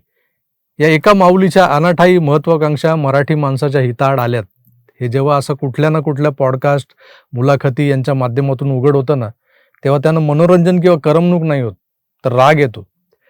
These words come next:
बायकोच्या आहारी जाणाऱ्या पुरुषांचा राग येतो. तुमच्या घरी काय स्थिती आहे?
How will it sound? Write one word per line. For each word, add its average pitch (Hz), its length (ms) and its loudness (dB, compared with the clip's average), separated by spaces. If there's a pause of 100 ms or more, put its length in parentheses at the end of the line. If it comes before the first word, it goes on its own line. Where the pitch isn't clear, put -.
(280)
बायकोच्या 156 540 2
आहारी 160 240 2
जाणाऱ्या 151 360 0
पुरुषांचा 143 640 -4
राग 120 200 -2
येतो. 104 300 -14 (800)
तुमच्या 139 260 2
घरी 165 220 2
काय 165 200 4
स्थिती 123 340 -6
आहे? 87 160 -16